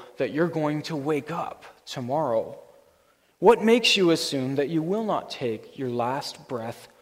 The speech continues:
tonight? See, the problem with the statement in verse thirteen, assuming it's meant to reflect a way of thinking, is that there's no consideration there at all for what God might have planned.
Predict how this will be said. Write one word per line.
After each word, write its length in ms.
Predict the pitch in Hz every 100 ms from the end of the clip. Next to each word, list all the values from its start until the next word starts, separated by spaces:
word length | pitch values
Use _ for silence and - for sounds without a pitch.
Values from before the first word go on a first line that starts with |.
| _
tonight? 680 | - 139 131 147 117 - - - _ _ _ _ _ _ -
See, 180 | - -
the 120 | 190
problem 460 | 190 226 247 269 247
with 100 | 220
the 100 | 180
statement 460 | - 220 247 196 175
in 120 | 156
verse 300 | 156 147 -
thirteen, 600 | 165 147 - 202 135 151
assuming 360 | 170 220 220 190
it's 180 | 170
meant 220 | 165 170 147
to 120 | 151
reflect 440 | 143 - 156 -
a 60 | 135
way 260 | 127 143
of 200 | 139 123 - - -
thinking, 720 | - 190 196 190 131 120 123 - - - - _
is 140 | - 175
that 160 | 196
there's 220 | 196 185 147
no 360 | 170 202 277
consideration 840 | - 233 214 208 196 196 202 - 156
there 220 | 151 147
at 80 | 147
all 260 | 156 127
for 180 | 120 143
what 320 | 139 147 175
God 380 | 165 170 143 123
might 200 | 123 120
have 180 | 127 -
planned. 600 | - 160 147 110 92 -